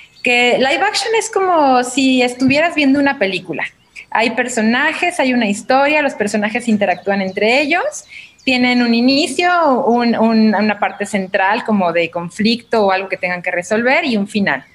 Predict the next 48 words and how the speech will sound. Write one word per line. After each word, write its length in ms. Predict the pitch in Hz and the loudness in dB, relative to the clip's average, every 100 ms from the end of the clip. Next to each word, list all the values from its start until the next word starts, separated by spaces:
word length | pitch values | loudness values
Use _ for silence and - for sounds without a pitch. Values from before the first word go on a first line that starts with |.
| _ - - - - - | _ -20 -20 -20 -20 -6
Eh, 640 | 226 233 240 233 226 214 214 | -2 2 2 2 2 0 2
live 320 | 233 254 247 | 2 2 0
action 300 | 254 294 269 | 0 0 0
realmente 600 | 247 233 233 240 247 233 | 0 0 0 0 2 0
es 160 | 226 - | -2 -2
como 680 | 240 226 196 185 165 - - | 0 2 2 2 0 -2 0
lo, 200 | 214 202 190 - _ _ - - _ - | 0 0 -2 -8 _ _ -20 -20 _ 0
lo 200 | 247 247 | 2 4
más 300 | 277 403 - | 2 0 -4
común, 540 | 320 269 254 269 392 | 0 2 4 2 2
entre 340 | 359 277 226 | 0 0 -2
comillas, 440 | 214 196 202 262 359 | 0 0 2 2 0
porque 200 | 202 208 | -4 -2
es 60 | 262 | 0
lo 120 | 302 | 0
que 80 | 262 | 0
vemos 300 | 226 247 311 | 0 0 -2
todo 200 | - 247 | -2 0
el 120 | 254 | 0
tiempo 240 | 262 247 262 | 0 0 0
en 80 | |
películas. 420 | 233 202 214 254 494 - - - - - - | 0 -2 0 -2 -2 -8 -20 -20 -20 -10 -2
Eh, 480 | 233 226 226 214 - | 2 2 2 0 2
y 240 | 262 254 | 2 2
también 480 | 254 233 214 233 247 - | 0 0 2 0 -2 -4
si 200 | - 214 | -2 0
ellos 220 | 214 294 | 0 0
tienen 240 | 277 247 262 | 0 0 2
como 160 | 226 | 2
amigos 480 | 190 208 220 233 240 | 2 2 2 0 0
o 280 | 214 190 185 | 2 4 2
tienen 280 | 190 214 214 | 0 -2 -2
primos 380 | 214 233 226 233 | 0 0 0 0
o 40 | |
lo 120 | 185 185 | -4 -4
que 80 | |
sea 140 | 185 202 | -4 -4
y 80 | 196 | -2
quieren 260 | 202 233 | -2 0
participar 600 | 240 190 - - 196 190 | -2 -4 -8 -12 -2 0
actuando 440 | 202 202 185 175 208 | 0 -2 -4 -2 0
en 100 | 220 | -2
el 80 | 170 | -2
video, 260 | 165 160 | 0 0
estaría 320 | 254 214 160 - | 0 0 -2 0
padrísimo 480 | 127 233 254 294 302 | 0 0 0 -2 0
y 180 | 220 | 2
eso 360 | 214 226 294 | 0 0 -2